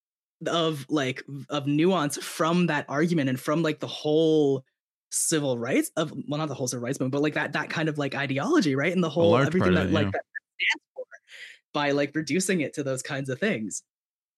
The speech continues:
Speaker 2: Well, and that's the thing with, so with the, with the Kylie Jenner, is it Kylie Jenner or Kendall Jenner? I, I don't know who's
Speaker 1: Right.
Speaker 2: who.
Speaker 1: Oh, God, I don't know either.
Speaker 2: Okay,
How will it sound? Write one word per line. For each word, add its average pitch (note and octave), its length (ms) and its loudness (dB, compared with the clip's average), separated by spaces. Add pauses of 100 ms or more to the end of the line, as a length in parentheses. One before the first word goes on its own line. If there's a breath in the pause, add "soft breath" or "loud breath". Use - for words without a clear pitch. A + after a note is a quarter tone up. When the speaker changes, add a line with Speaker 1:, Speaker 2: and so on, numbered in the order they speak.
Speaker 2:
Well, B2 120 4
and C3+ 100 6
that's E3+ 160 4
the D3+ 80 2
thing E3+ 320 2
with, G#2+ 160 0
so A#2+ 200 4
with A#2 280 0
the, B2 160 -2
with A#2 200 -2
the G#2+ 340 2
Kylie D#3 420 2
Jenner, A#2 600 2 (720)
is G2+ 100 -4
it A2 60 -4
Kylie D#3+ 260 2
Jenner G3 200 4
or B2 40 2
Kendall F#2 300 2
Jenner? E2+ 240 0
I, G2 260 2
I - 40 4
don't A#2 120 2
know G#2 80 4
who's F#2 240 0
Speaker 1:
Right. E2+ 100 0
Speaker 2:
who. E2+ 40 -2
Speaker 1:
Oh, - 720 -20 (260)
God, A2+ 60 -2
I A#2 40 0
don't A2+ 140 -2
know A2+ 100 0
either. A2+ 240 0
Speaker 2:
Okay, A2+ 320 4